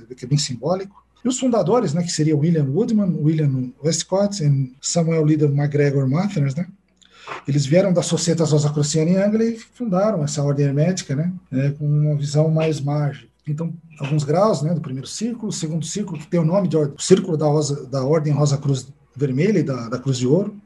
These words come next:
sei se as ordens do Brasil usam o mesmo nome, né, ou os mesmos graus. É, e teria um terceiro círculo que iria aí,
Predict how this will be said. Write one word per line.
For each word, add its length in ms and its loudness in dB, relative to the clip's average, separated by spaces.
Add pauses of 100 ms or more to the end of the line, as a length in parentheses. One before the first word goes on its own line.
sei 140 0
se 180 2
as 100 0
ordens 220 2
do 80 -6
Brasil 280 2
usam 180 0
o 40 -2
mesmo 240 -6
nome, 300 0
né, 180 -2
ou 100 -6
os 140 -12
mesmos 300 -16
graus. 460 -12 (260)
É, 240 -2
e 60 -2
teria 220 2
um 80 -2
terceiro 360 0
círculo 420 0
que 140 -4
iria 240 2
aí, 260 -2